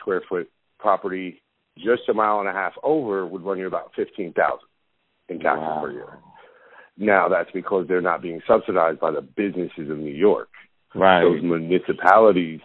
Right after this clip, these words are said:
Speaker 1: that would normally get their budget only from or primarily from the, uh,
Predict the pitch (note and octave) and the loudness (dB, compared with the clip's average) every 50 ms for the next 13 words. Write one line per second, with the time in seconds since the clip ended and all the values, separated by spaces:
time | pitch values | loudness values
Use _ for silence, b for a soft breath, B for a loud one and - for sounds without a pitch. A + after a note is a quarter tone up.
0 | _ _ b b b b b _ F#2 F#2+ D#2+ D#2 D2 E2 E2 D#2+ F#2 G2+ G2+ G2 | _ _ b b b b b _ 2 2 2 2 0 -6 -8 -6 -4 -4 -2 -2
1 | F#2+ F#2 F2+ F2+ F2 E2+ F2 D#2+ D2 D2 _ _ _ _ - G#2 A2 A2+ F#2+ G2 | -2 -4 -4 -6 -6 -6 -6 -8 -8 -12 _ _ _ _ 0 2 2 2 0 -2
2 | F#2 - _ _ - - A2+ C3 D3+ D#3+ D#3+ C3 G#2+ - - - G2+ F#2+ F#2+ G2+ | -8 -10 _ _ -6 -4 -2 0 2 2 2 0 0 -4 -2 -2 0 0 -2 -4
3 | F2+ F#2 F2 - - F#2+ F2+ F2+ A2+ C#3 D#3 E3 D3 A2 F2+ - - G2+ F2+ E2 | -6 -8 -6 -4 -2 -2 -2 -2 -4 -6 -6 -6 -8 -8 -10 -10 -8 -6 -6 -6
4 | D#2+ D#2 D#2 _ _ _ _ _ _ _ _ _ _ - F2+ F2+ E2 D#2+ D#2 D#2+ | -6 -8 -12 _ _ _ _ _ _ _ _ _ _ -10 -10 -10 -10 -10 -12 -14
5 | - - - E2+ E2 D#2+ D#2 D2 D2 C2+ | -8 -4 0 0 2 2 0 0 -2 -4